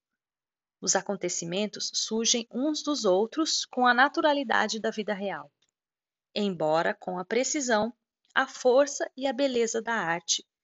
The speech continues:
que nas mãos de Sófocles e no Édipo Rei chega à perfeição. O único elemento fortuito dessa sequência de acontecimentos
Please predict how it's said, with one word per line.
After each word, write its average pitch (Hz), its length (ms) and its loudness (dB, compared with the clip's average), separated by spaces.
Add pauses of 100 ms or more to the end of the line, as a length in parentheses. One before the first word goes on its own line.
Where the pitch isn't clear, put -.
(320)
que 190 120 -6
nas 165 260 -2
mãos 220 320 0
de 277 80 0
Sófocles 262 840 -2 (200)
e 190 120 -10
no 180 200 -4
Édipo 196 440 0
Rei 240 360 -2 (360)
chega 226 580 2
à 226 100 -4
perfeição. 190 800 -6 (1600)
O 302 100 2
único 370 260 0
elemento 247 480 2
fortuito 220 640 -2
dessa 175 320 -4
sequência 220 600 -4
de 208 100 -2
acontecimentos 190 1120 -6